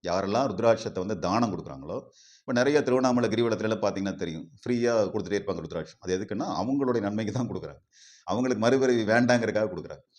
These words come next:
அதே மாதிரி ருத்ராட்சத்தை அணிவிக்கிறாங்க. இப்ப ஒருத்தர் என்கிட்ட வர்றாரு, "ருத்ராட்சம் அணிஞ்சுக்கலாங்களா?" "ஓ, அணிஞ்சுக்கலாமே, எனக்கு அணிவிச்சு விடுங்க சாமி." சரி, நான் அணிவிச்சு விட்டேன்னா எனக்கு மறுபிறவி கிடையாது.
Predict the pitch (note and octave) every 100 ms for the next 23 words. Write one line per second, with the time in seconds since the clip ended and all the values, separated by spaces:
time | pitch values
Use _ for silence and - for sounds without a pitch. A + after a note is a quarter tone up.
0 | - - D3+ D3 D3 D#3 C3+ A2+ B2+ F#3
1 | E3+ C3+ A#2 D3 B2 G#2+ G2+ A2 A#2 G#2+
2 | A#2 C3+ A2+ G#2+ F#2 A2 A2+ A2 G#2+ G#2+
3 | G#2 G2 F#2 F2 - D#3 G3 C#3 C#3 A#2+
4 | A2+ A#2 G2 G2 G2+ D3+ C#3+ A#2 G#2+ G#2+
5 | G#2 G2 G2+ _ _ _ - A2 C#3+ A#2+
6 | A#2+ C#3 B2 A2 B2+ G#2 A#2 C3 A2+ G#2+
7 | G2+ F2+ E2 D2 D2